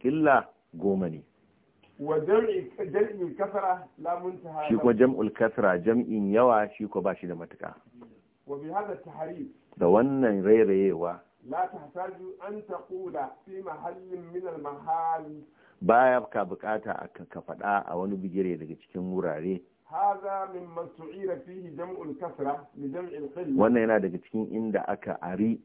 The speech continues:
Speaker 1: jam'ul kasra, aka sa, aka yi amfani da shi wajen jam'ul qilla.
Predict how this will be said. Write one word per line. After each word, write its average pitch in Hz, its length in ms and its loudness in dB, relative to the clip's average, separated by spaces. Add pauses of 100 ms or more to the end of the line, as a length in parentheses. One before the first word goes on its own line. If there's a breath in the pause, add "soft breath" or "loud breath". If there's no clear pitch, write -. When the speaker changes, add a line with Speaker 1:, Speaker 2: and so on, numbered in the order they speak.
Speaker 1:
jam'ul 101 400 0
kasra, 104 480 2 (380 soft breath)
aka 95 380 -2
sa, - 80 -2
aka 98 260 -2
yi 85 60 2
amfani 85 380 0
da 85 100 -2
shi 87 120 -8
wajen 87 320 0
jam'ul 90 380 -2
qilla. 85 300 -10